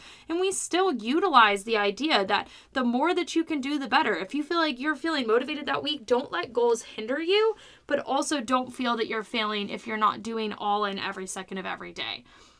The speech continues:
So the link for that will always be below, and our next program actually starts really soon. The onboarding week is the week of January twenty-third, so that's technically the last day to apply.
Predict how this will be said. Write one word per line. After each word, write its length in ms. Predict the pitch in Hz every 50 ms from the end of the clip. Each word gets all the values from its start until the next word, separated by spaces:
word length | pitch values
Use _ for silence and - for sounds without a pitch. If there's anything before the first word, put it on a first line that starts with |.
| _ -
So 260 | - - 247 233 226
the 120 | 208 233
link 240 | 233 269 294 330 339
for 140 | - - 262
that 220 | 262 233 220 208
will 160 | 208 - - -
always 380 | 240 254 247 262 247 240 214
be 240 | 208 233 220 220 220
below, 500 | 202 - 202 190 196 190 202 233 277 339
and 160 | 330 - 233
our 100 | 226 214
next 300 | 214 214 240 294 - -
program 360 | - - 269 262 262 262 247 233
actually 460 | 202 208 202 - - 233 214 202 208
starts 720 | 196 - - - - 202 196 220 254 285 247 - - - - _ _ _ _ _ _ _ - - - - - - -
really 420 | 214 208 214 220 226 240 233 233 240
soon. 520 | 240 - - 220 214 226 254 311 330 330
The 120 | 294 240 -
onboarding 600 | - 220 233 247 240 254 254 254 254 254 254 247
week 280 | 247 254 254 254 - - -
is 360 | 208 196 196 190 190 190 - - - - - - - _ -
the 100 | - 226
week 200 | 226 233 226 -
of 120 | 233 202
January 560 | 190 - 202 202 208 208 208 214 208 208 202 208
twenty-third, 880 | - - 220 208 202 196 190 - - - 196 196 214 233 294 330 349 370 370 - - - _ _
so 440 | - - - 233 220 220 214 214 208
that's 360 | 196 214 220 247 - - -
technically 600 | - - - 269 247 - 262 247 240 254 240 233
the 100 | 220 214
last 400 | 214 202 196 202 196 - - -
day 460 | - 196 190 190 190 185 190 202 202 - _ _ - -
to 180 | - 202 190 190
apply. 720 | - 190 - - - - - 185 139 123 110 87 65 -